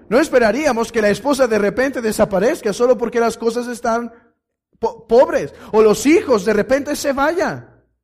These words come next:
¿No es verdad? ¿Cuánto más cuando la iglesia está en una prosperidad difícil, quizá económica, quizá persecución, quizá en división y problemas y polémicas?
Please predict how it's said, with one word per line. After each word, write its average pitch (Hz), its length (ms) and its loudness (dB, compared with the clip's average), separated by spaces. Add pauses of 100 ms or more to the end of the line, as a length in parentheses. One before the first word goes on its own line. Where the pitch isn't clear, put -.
(260)
¿No 208 100 0
es 240 100 0
verdad? 269 520 -4 (600)
¿Cuánto 294 440 0
más 226 560 -4 (160)
cuando 220 240 -2
la 226 100 0
iglesia 262 340 -6
está 240 300 -6
en 220 100 -6
una 240 220 -4
prosperidad 214 720 -2
difícil, 208 640 -6 (460)
quizá 170 400 -4
económica, 196 1300 -2
quizá 180 1000 -2 (240)
persecución, 180 1400 -2 (2000)
quizá 214 520 0
en 196 580 -4
división 190 800 -2
y 214 180 -2
problemas 190 1000 -2
y 196 140 -2
polémicas? 220 1000 -2